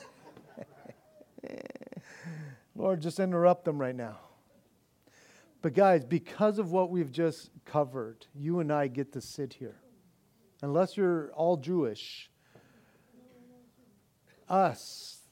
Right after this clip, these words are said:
the Gentiles, have this opportunity because of what we just covered. That middle wall of separation has been broke down.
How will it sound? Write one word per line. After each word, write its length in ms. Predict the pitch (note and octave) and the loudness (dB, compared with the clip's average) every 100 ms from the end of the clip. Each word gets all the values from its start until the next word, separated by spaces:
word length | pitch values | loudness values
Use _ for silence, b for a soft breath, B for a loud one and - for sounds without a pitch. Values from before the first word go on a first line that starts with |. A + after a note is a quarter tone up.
| _ - | _ -12
the 80 | C#3+ | -8
Gentiles, 800 | A2+ E3+ E3+ D3 C#3 G#2+ G2+ _ | -2 -2 -2 -4 -4 -4 -10 _
have 200 | - D3+ | -4 -4
this 200 | D3 D3 E3 | -4 -4 -4
opportunity 680 | D3+ C#3+ - E3 D#3+ C3 | -4 -6 -10 -8 -6 -4
because 460 | A#2+ B2 - D#3+ C#3 | -6 -8 -6 -4 -4
of 140 | C3 | -6
what 180 | B2+ C#3+ | -6 -6
we 120 | C#3 | -6
just 340 | B2 B2 B2 - | -8 -8 -10 -10
covered. 500 | - B2 A2+ A2 - _ b b b b b b b - | -8 -8 -8 -16 -20 _ b b b b b b b -4
That 180 | C#3+ | -2
middle 360 | D#3 E3+ F#3+ G3+ | 2 2 4 2
wall 420 | E3 E3+ F#3 F#3+ | 4 4 4 2
of 140 | D#3+ C3 | -2 -4
separation 720 | F3+ E3 E3 E3 E3+ F#3 F3+ | -4 -4 -2 -2 -2 -4 -4
has 180 | D3+ C#3+ | -2 -2
been 240 | C#3 C3+ | -4 -6
broke 400 | A2+ D3+ D#3+ C#3 | -2 0 -2 -4
down. 320 | C#3+ C#3 B2 | -8 -6 -8